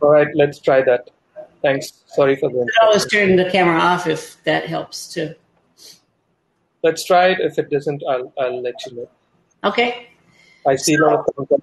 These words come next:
Speaker 1: so hopefully people are able to see.
Speaker 2: I see a lot of hands going up. Thank you, guys. <laughs> Barry O'Reilly, uh, wrote an interesting blog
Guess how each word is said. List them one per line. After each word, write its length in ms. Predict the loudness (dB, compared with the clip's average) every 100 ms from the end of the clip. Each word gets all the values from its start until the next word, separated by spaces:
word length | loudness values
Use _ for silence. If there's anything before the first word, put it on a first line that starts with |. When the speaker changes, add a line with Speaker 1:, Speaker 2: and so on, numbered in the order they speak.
| _
Speaker 1:
so 200 | 0 2
hopefully 420 | 0 -2 -6 -6
people 280 | -8 -4 2
are 100 | 2 0 -4
able 200 | -2 -4
to 120 | -6
see. 240 | -10 -18 -20 _ _ _ _ _ _ _ _ _ _ _ _ _ _ _ _ _ _ -6
Speaker 2:
I 60 |
see 200 | -2 2
a 60 | 4
lot 140 | 4
of 60 | 4
hands 240 | 4 2
going 240 | 0 0 2
up. 200 | 0 0
Thank 240 | 0 0
you, 100 | -2
guys. 440 | 0 2 2 0 -6 -14 -14 -4
<laughs> 500 | 0 0 -2 -10 -12
Barry 420 | 0 4 4 4 4
O'Reilly, 720 | 2 2 2 2 0 -4 -6
uh, 220 | -4 -4
wrote 220 | -4 -6
an 120 | -6 -6
interesting 600 | -10 -10 -12 -10 -10 -6
blog 400 | -4 -2 -4